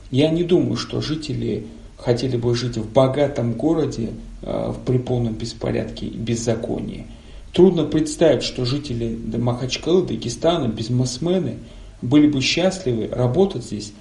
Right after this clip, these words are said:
если бы прекрасно знали, что в других субъектах Российской Федерации на основании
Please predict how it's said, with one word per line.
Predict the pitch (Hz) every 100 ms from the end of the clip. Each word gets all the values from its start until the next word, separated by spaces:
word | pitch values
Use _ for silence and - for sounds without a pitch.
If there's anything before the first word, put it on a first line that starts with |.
| -
если | - 127 -
бы | 143
прекрасно | - 143 160 165 131
знали, | 123 143 123
что | 113 - 120
в | 123
других | 160 156 208
субъектах | - 139 127 - - -
Российской | 120 120 - 123
Федерации | 123 120 120 117
на | 90
основании | 117 - 123 127 113